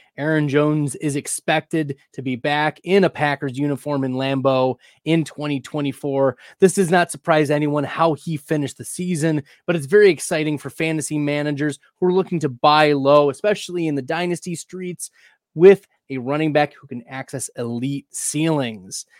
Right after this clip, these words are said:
So this is great news for fantasy and probably not good news for A J Dillon as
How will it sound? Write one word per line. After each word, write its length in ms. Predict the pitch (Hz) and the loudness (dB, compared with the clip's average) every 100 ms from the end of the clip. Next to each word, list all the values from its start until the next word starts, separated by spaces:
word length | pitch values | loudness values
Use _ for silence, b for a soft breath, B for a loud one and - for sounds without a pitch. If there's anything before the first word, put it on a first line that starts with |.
| b | b
So 140 | - 147 | -8 4
this 160 | 196 | 4
is 120 | 170 151 | 4 0
great 280 | 180 180 | 2 2
news 240 | 180 185 180 | 2 0 0
for 120 | 156 | -6
fantasy 640 | - 175 170 - 175 165 - _ _ | -2 -2 -2 -4 -4 -4 -8 _ _
and 260 | 147 147 135 _ _ _ _ _ _ _ | -4 -4 -6 _ _ _ _ _ _ _
probably 240 | 180 196 | -6 -4
not 240 | 135 139 143 | -4 -4 -2
good 180 | 147 | -2
news 220 | 135 147 139 | 0 -2 -4
for 180 | 135 | -8
A 200 | 170 156 | -4 -2
J 280 | 143 147 147 | 0 0 0
Dillon 680 | 131 120 175 190 160 135 135 b b _ | -2 2 4 6 4 2 -2 b b _
as 340 | 139 151 156 | -4 -2 -2